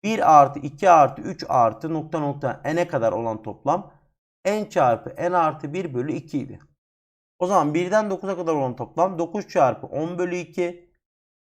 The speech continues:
çarpı birden sekize kadar olan toplam sekiz çarpı dokuz bölü iki. Burası şöyle dokuz kere beş kırk beş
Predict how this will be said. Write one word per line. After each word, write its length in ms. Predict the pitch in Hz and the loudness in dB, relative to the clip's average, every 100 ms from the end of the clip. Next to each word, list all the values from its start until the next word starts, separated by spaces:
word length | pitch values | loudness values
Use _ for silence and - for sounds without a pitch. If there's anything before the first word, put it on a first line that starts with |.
| _ | _
çarpı 600 | - 202 214 - 185 214 - _ - | 8 10 10 6 0 0 -8 _ -12
birden 420 | 139 185 185 220 | -4 -2 2 2
sekize 360 | - 202 185 214 | 2 -6 -4 -4
kadar 240 | 208 185 | 2 4
olan 220 | 156 139 | 4 0
toplam 340 | 139 135 185 196 | -4 -2 -2 -2
sekiz 360 | 190 - 202 | -6 -6 -6
çarpı 340 | - 143 135 135 | 0 0 0 -8
dokuz 280 | 156 175 | -8 -6
bölü 160 | 151 143 | -4 -4
iki. 420 | 131 - 101 _ _ _ _ _ _ _ - | -4 -8 -18 _ _ _ _ _ _ _ -2
Burası 540 | 220 190 170 175 - _ _ _ _ - | 0 0 -2 -2 -6 _ _ _ _ -4
şöyle 520 | 151 135 196 - _ _ _ _ _ _ _ - | 0 0 0 -4 _ _ _ _ _ _ _ -6
dokuz 280 | 175 208 - | -4 -4 -4
kere 240 | 170 127 | -4 -2
beş 180 | 110 - | -6 -10
kırk 360 | - - 160 - | -14 -16 -10 -4
beş 420 | 190 180 - | -2 -4 -10